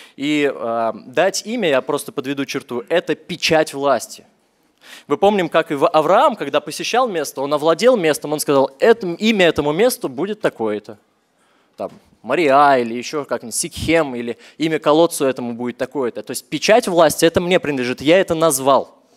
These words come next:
Мы видим, как, эм, э, также библейские патриархи тоже давали имена своим детям и переименовывали, говорили: «Ты не так будешь зваться, а так».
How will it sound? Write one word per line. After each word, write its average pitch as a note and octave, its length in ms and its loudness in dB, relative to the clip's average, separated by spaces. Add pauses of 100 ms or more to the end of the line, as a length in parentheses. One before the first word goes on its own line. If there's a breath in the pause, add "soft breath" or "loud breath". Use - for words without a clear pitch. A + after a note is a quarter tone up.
(2500 loud breath)
Мы D#3 140 2
видим, F3+ 280 0
как, - 320 0
эм, A#2+ 560 2 (480 loud breath)
э, G#2 260 -10
также C3 280 -2
библейские C#3+ 520 -2
патриархи D3 560 0
тоже C3 440 -2
давали B2 440 0
имена B2 400 -2
своим A#2+ 300 -12
детям C3 340 -10
и A#2+ 40 -8
переименовывали, D#3 960 2
говорили: A2 340 -8
«Ты D3 140 -8
не C#3+ 100 -4
так F#3 200 0
будешь C3+ 200 -2
зваться, A#2 360 0
а C3+ 40 -4
так». F2 260 -10